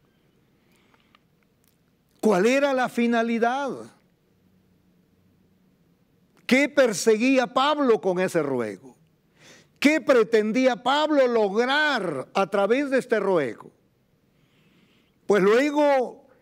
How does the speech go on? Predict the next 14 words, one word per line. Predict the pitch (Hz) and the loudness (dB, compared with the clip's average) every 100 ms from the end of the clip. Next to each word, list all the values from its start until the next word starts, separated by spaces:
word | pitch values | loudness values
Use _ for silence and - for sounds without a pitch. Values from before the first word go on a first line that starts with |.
| _ - | _ 0
el | 208 202 | 0 2
versículo | 196 180 - 277 - 262 226 | -2 -2 -2 -2 2 0 2
sigue | - 254 247 233 | -2 -2 0 0
describiendo | 202 - 202 190 226 269 269 233 | 0 -4 -4 -2 0 -2 0 -2
y | |
dice, | 208 262 214 233 - - - - - | 0 -2 0 -2 -2 -16 -20 -20 0
"Que | 254 247 233 | 2 4 2
andéis". | 220 208 214 247 302 330 294 220 165 - - - _ _ _ _ _ | -2 -2 -2 0 2 2 2 0 -4 -8 -12 -16 _ _ _ _ _
Tome | 240 269 254 | -2 0 0
nota | 254 277 226 190 | 0 -2 -2 0
de | 185 | 2
eso, | 254 - 208 | 0 -2 -6
querido | - 175 196 170 | -2 0 2 0
hermano. | 165 214 320 156 | 0 -4 -6 -10